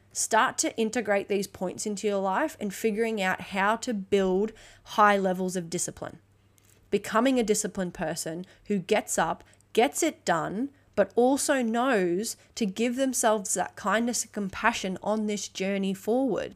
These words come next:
The journey forward of change, changing yourself from someone who's not disciplined to disciplined. Like I said, you can't be perfect tomorrow. So if some days you go,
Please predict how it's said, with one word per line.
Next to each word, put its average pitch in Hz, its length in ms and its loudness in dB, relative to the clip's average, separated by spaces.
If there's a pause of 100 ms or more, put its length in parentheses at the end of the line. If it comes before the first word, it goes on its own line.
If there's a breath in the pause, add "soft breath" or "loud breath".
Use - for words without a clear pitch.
The 233 100 4
journey 214 400 4
forward 220 460 6
of 214 120 2
change, - 760 -4
changing 254 440 0
yourself 190 420 0
from 185 180 -6
someone 185 260 -2
who's 185 160 -2
not 202 220 -4
disciplined 185 460 -4
to 196 100 -4
disciplined. - 580 -6 (720 soft breath)
Like 247 220 0
I 254 60 0
said, 240 240 0
you 196 60 -6
can't 247 260 -4
be 254 80 -4
perfect 208 560 -2
tomorrow. 202 500 -2
So 190 200 -2
if 196 120 -2
some 254 320 2
days 180 420 0 (300 loud breath)
you 208 180 0
go, 190 440 4